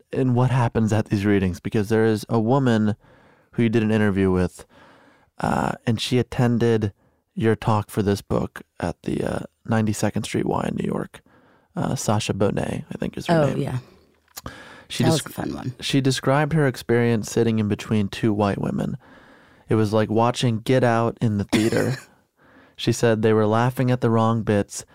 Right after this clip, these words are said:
Speaker 1: and looking over at me for approval.
Speaker 2: <laughs> That's hilarious. <laughs> It's funny, I had, like, I had the same, and I wrote a little bit about this, the same experience when I was seeing Slave Play by Jeremy O. Harris.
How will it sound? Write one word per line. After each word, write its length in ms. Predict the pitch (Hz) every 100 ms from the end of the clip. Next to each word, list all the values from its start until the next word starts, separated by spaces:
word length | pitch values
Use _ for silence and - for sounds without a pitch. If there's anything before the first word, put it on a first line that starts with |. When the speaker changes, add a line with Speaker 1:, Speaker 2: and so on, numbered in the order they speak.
| - _ _
Speaker 1:
and 180 | - 104
looking 280 | 117 117 104
over 300 | 107 101 101
at 140 | 92
me 300 | 101 95 92
for 380 | - - 98 95
approval. 640 | - 185 185 - - -
Speaker 2:
<laughs> 160 | 311 339 - 294 311 - - _ - _ - _ - _ _ - _ - - - -
That's 140 | - 220
hilarious. 580 | 262 254 175 143 147 - _ _ _ _ _ -
<laughs> 60 | - - - - - - - - - - - _ _ _ -
It's 160 | 226 -
funny, 320 | 220 233 220
I 200 | - 170
had, 180 | 170 -
like, 480 | 156 143 123 - _ _ _ _ _
I 120 | 170 190
had 120 | 208
the 60 |
same, 500 | 190 175 160 156 - - _ _ _
and 160 | 156 156
I 60 |
wrote 180 | 156 160
a 80 | 151
little 200 | 139 139
bit 120 | 143
about 440 | - 139 - 131
this, 200 | - 139
the 180 | - 160
same 220 | - 156
experience 340 | 143 - 143 -
when 80 | 143
I 40 |
was 100 | 143
seeing 200 | - 143
Slave 360 | - 143 139 -
Play 260 | 185 180 185
by 160 | 160
Jeremy 280 | 151 151 151
O. 40 | 156
Harris. 520 | 135 143 - 139